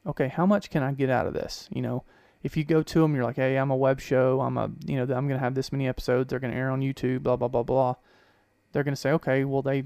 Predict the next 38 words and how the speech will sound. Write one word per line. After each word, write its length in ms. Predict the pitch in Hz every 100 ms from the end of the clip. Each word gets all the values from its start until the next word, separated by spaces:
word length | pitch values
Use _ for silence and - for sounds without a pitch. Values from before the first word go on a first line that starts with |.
| -
you 80 | 127
know, 180 | 123 127 - - 135 -
put 140 | - 147
in 140 | 143
their 140 | 139 143
little 300 | 147 139 131 - -
numbers 540 | 165 139 143 143 135
or 120 | 135 113
algorithm, 640 | 131 135 135 135 135 135
or 180 | 120 120 _ -
they 140 | 139
spit 300 | 131 - 156
out 160 | 139 147
a 40 |
number, 320 | 131 131 143
and 160 | 143 135 _ _ _ _ _
they 100 | 131
say, 180 | - 123
'Hey, 200 | 135 131
it's 100 | 127
gonna 120 | 135
cost 280 | 127 131 -
you 60 | 135
this 160 | 139
much 240 | 139 131 160
an 40 |
episode.'" 380 | 175 - - -
And 100 | -
you're 140 | -
like, 180 | - -
"Oh, 420 | 131 135 139 139 131
that's 220 | 135 -
a 40 |
little 100 | 143
too 140 | - 147
much 220 | 139 -
for 80 | 117
me." 220 | -